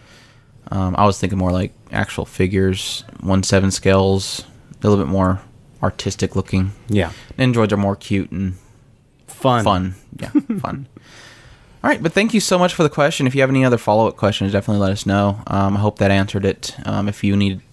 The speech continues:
Speaker 1: clarification, let me know. Uh, moving on, we have a question from Neko, which is, again, one of our, our recent members a couple weeks ago.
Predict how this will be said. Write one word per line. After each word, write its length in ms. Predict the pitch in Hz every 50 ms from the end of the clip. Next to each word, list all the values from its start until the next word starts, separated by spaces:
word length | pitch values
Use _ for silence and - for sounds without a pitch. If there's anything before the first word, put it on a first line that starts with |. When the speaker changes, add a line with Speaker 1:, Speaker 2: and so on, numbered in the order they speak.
| - _ - _ _ -
Speaker 1:
clarification, 760 | - - 107 101 98 - - - - 95 98 - - 98 95
let 140 | 95 - -
me 100 | 101 98
know. 300 | 92 90 92 95 95 90 - - - - - - - - - - - - _ _
Uh, 220 | - - 107 104 110
moving 260 | 123 131 139 131 120
on, 240 | 117 120 127 131 131
we 120 | 123 113
have 380 | 113 123 123 123 120 123 120 113
a 100 | 98 -
question 500 | - - - 120 143 - - 147 147 143
from 260 | - 135 120 117 117
Neko, 580 | 135 143 - 139 120 110 104 98 101 107 117
which 220 | 123 101 101 - -
is, 400 | 107 104 104 101 101 - - -
again, 280 | - 104 110 104 107 110
one 80 | 110
of 80 | 113 110
our, 280 | 107 104 104 104 - -
our 80 | 101
recent 320 | 101 104 110 - - - 92
members 340 | 107 107 110 113 113 113
a 40 | -
couple 180 | - 113 113 110
weeks 220 | 107 104 104 -
ago. 300 | 110 110 110 113 120 117